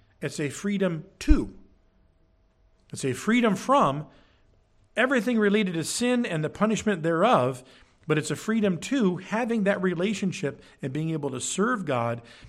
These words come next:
Remember, remember what we're told. We're told that, that we can't do anything, according to Ephesians two,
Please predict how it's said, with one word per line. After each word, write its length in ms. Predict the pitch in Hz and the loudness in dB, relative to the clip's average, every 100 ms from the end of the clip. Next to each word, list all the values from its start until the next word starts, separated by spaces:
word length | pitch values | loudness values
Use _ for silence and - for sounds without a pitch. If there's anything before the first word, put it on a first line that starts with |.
| - | -20
Remember, 360 | - 214 240 135 | -8 -4 -2 -2
remember 380 | 127 214 226 254 | -6 -8 -4 -4
what 80 | 190 | -4
we're 100 | 180 | -4
told. 220 | 196 147 | -4 -4
We're 100 | 139 | -4
told 180 | 180 147 | -6 -6
that, 160 | 139 - - - | -8 -12 -20 -4
that 300 | 135 - - - - - 123 | -4 -4 -14 -20 -20 -16 -2
we 220 | 196 240 | 0 0
can't 440 | - 208 226 190 | -4 -4 -4 -4
do 180 | 180 196 | -2 -2
anything, 520 | 185 208 185 - 131 | -2 -4 -4 -6 -10
according 400 | 123 - 175 175 | -10 -8 -8 -8
to 120 | - 143 | -8 -8
Ephesians 540 | 120 185 160 131 - | -6 -8 -8 -10 -10
two, 380 | - 196 110 | -4 -4 -4